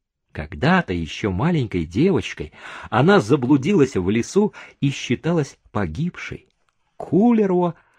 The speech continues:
встретил ее уже взрослой девушкой. Когда же им после содеянного греха открылась горькая правда,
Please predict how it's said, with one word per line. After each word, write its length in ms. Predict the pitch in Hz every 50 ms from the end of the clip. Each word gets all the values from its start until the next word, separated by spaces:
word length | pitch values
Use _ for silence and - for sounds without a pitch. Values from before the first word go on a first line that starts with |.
| _
встретил 840 | _ - - - - - - - 80 104 160 208 202 - - 160 156 151
ее 220 | 151 156 151 147
уже 280 | 135 123 98 95 113 104
взрослой 800 | 87 80 73 - 85 110 147 156 - - - 82 78 73 73
девушкой. 720 | 69 80 87 92 104 101 110 123 - - - 151 151 151 _ _ _ _ _ _ _ _ _ _ _ _
Когда 480 | - - 76 71 69 73 85 131 160 165
же 160 | 135 127 -
им 420 | - - 101 131 165 165 127 90 - - - - - -
после 340 | - 113 - - 117 113
содеянного 800 | - - - 90 87 73 82 131 160 170 151 143 139 131 110 107 98
греха 540 | 87 92 95 92 - - 131 156 165 135 - _ _ _ _ _ _ _ _
открылась 720 | - 87 - - - - - 147 160 143 120 - - - _ -
горькая 800 | - 71 71 69 67 95 123 160 170 139 - - 117 101 80 -
правда, 720 | - - 78 82 98 139 170 175 160 127 104 85 73